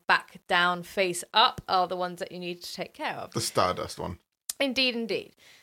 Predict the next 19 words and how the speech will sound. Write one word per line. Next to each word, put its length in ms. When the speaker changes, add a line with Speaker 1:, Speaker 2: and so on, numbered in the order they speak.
Speaker 1:
So 400
the 120
nine 280
rune 180
cast 340
may 100
be 100
the 140
oldest 320
form 380
of 240
true 360
divination. 760
The 100
Roman 640
writer 600
Tacci-, 640
Tracheus, 600
Taccius 600